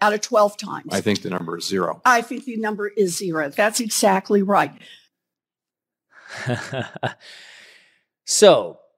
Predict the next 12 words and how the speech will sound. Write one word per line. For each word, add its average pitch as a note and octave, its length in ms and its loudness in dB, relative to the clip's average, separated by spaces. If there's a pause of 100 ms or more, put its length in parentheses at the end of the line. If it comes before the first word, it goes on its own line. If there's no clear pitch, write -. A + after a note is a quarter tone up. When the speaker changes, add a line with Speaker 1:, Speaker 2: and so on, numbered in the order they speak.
(140)
Speaker 3:
what F#3 220 4
happens E3 440 0
if B2+ 140 -2
we C3+ 80 -6
go A2+ 160 2
down G#2 300 -2
this F#2+ 180 -8
path? - 420 -14 (960)
For D3 360 4
them E3+ 540 -2
to F#3 300 -2
have C#3+ 320 0